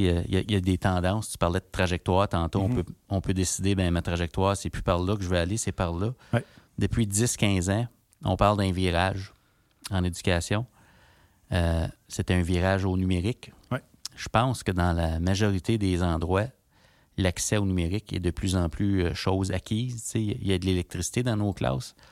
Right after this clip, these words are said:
Speaker 1: On
Speaker 2: Ouais.
Speaker 1: se pose pas la question. Puis, comment t'aimes ça, enseigner avec de l'électricité ?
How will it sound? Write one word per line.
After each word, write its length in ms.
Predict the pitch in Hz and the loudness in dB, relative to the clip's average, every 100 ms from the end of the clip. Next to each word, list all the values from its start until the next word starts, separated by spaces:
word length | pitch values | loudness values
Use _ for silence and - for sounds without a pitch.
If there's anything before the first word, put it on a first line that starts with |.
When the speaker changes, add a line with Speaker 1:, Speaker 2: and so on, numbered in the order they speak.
| - - | -20 -2
Speaker 1:
On 100 | 104 | 0
Speaker 2:
Ouais. 40 | 98 | 0
Speaker 1:
se 80 | - | 0
pose 320 | 113 107 95 | 0 2 0
pas 160 | - 113 | 0 0
la 100 | 98 | 0
question. 440 | 95 - 127 131 | -2 -2 -2 -2
Puis, 200 | - 147 | -2 -4
comment 280 | - 107 107 | 0 0 2
t'aimes 180 | 107 98 | 0 -2
ça, 220 | - 143 | 0 0
enseigner 280 | 107 95 98 | 0 0 0
avec 80 | 117 | 2
de 60 | 107 | 2
l'électricité ? 600 | 90 - 92 - 135 | 2 0 -4 -2 -2